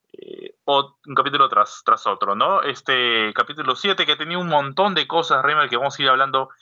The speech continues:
poco a poco de lo que ha sido. Por ejemplo, a, a ver, arrancamos con, de, de menos a más. Arrancamos con, con los trastornos, de una forma de llamarlo, que está sufriendo Wanda,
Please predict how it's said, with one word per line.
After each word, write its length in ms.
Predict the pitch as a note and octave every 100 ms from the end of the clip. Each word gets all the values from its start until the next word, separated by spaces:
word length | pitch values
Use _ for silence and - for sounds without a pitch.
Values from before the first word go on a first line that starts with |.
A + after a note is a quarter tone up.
| _ _ _
poco 200 | D3 C#3
a 80 | -
poco 320 | C#3+ C#3+ C#3+
de 100 | B2
lo 140 | A2+
que 100 | -
ha 100 | A#2+
sido. 280 | A#2 B2+ A2
Por 100 | G#2
ejemplo, 600 | - G3+ G3 G#3 A3 - _ _ _ _ _ -
a, 80 |
a 140 | - -
ver, 120 | C#3+
arrancamos 800 | C#3 E3+ E3+ A#3+ B3 C4 - - _ _ _ _ -
con, 680 | - C#3+ C#3+ C#3 C3+ C3 A#2+
de, 160 | D3+ D3+
de 220 | D#3 D3+
menos 380 | D#3+ G#3+ G#3+ -
a 100 | D3+
más. 300 | B2+ G2+ -
Arrancamos 560 | C3+ D3+ E3+ A#3 A#3 A3
con, 480 | F3 D#3+ C#3+ C#3 -
con 200 | D#3 C#3+
los 340 | C#3 - -
trastornos, 920 | D#3 D#3 D3+ C#3 A3+ A3 F#3 B2+ C3+
de 120 | C3+ A#2
una 160 | D3+ D#3
forma 320 | - D#3+ C3
de 60 | A#2
llamarlo, 440 | A#2+ C#3 C#3 G3 - - _ _
que 80 | C#3+
está 600 | C#3 F3 E3+ E3+ E3 D3
sufriendo 920 | - C#3+ - F3 E3 B2+ B2+ A#2 A2+
Wanda, 640 | A2 C#3+ F3 C3+ A2 A2